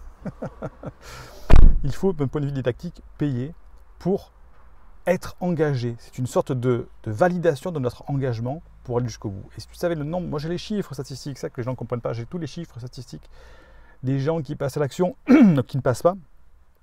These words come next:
Et on comprend pourquoi les gens ne passent pas à l'action. Parce que le produit n'était pas assez cher, parce que c'était gratuit, parce que c'était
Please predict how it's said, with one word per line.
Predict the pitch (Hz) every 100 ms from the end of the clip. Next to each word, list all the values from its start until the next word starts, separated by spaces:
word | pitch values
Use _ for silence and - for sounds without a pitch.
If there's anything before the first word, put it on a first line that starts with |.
| - - - -
Et | - 131
on |
comprend | 135 170 160 -
pourquoi | 185 143 147
les |
gens | 139
ne |
passent | 127
pas | 127
à | 139
l'action. | - 160 - - - - -
Parce | 151 -
que | 156
le |
produit | 135 131 123
n'était | 123 120
pas | 123
assez | 117
cher, | 123 - 110
parce | 123
que | -
c'était | 131 127
gratuit, | 120 123 - 113 - - - - - - - - - - -
parce | - 143
que | 139
c'était | 143 127 143